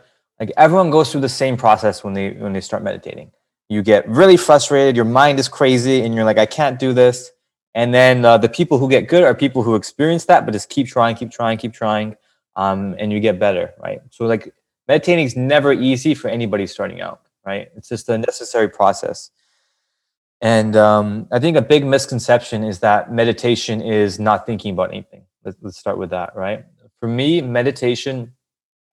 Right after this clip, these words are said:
is, encompasses a set of practices which are aimed at allowing you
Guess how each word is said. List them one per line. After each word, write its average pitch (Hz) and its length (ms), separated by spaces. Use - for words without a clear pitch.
is, 110 460
encompasses 156 720
a 123 80
set 135 240
of 139 100
practices 123 720
which 113 320
are 113 180
aimed 131 360
at 113 100
allowing 123 520
you 165 260